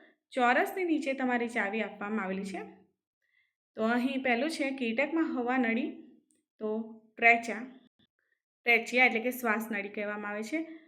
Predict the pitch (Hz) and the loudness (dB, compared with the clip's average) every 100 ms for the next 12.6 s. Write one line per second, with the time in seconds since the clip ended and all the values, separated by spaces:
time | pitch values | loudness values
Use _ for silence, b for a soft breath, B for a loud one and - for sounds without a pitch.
0 | B B _ 247 311 359 320 320 302 233 | B B _ 2 2 2 4 6 6 4
1 | 214 269 269 254 269 262 233 226 254 262 | 2 -2 -4 -4 -6 -4 -2 -2 -2 -2
2 | 240 226 - 220 226 277 269 202 - 185 | -4 -4 -8 -6 -4 -4 -4 -6 -6 -10
3 | 185 185 b b b b _ _ - 254 | -10 -12 b b b b _ _ -4 0
4 | 330 330 339 330 330 320 254 247 240 247 | 2 0 0 4 4 4 4 2 0 0
5 | 220 220 277 269 220 214 247 247 226 226 | 0 0 -2 -2 -2 0 0 -2 -2 -4
6 | 214 240 269 - 226 214 208 240 302 - | -2 -4 -6 -12 -4 2 4 2 0 -6
7 | - _ _ _ _ _ _ _ _ _ | -18 _ _ _ _ _ _ _ _ _
8 | 226 226 220 214 214 214 233 339 349 247 | -6 -2 0 -2 -4 -4 0 0 2 2
9 | 208 226 302 - - 208 208 214 220 214 | 2 0 -2 -4 -8 -8 -4 -4 -2 -2
10 | 202 214 214 269 - 240 240 254 208 196 | -4 -2 4 4 4 0 0 -2 -4 -6
11 | 190 190 202 - - - b b b b | -6 -6 -6 -10 -18 -20 b b b b
12 | - 277 285 254 247 247 | -2 2 4 4 2 0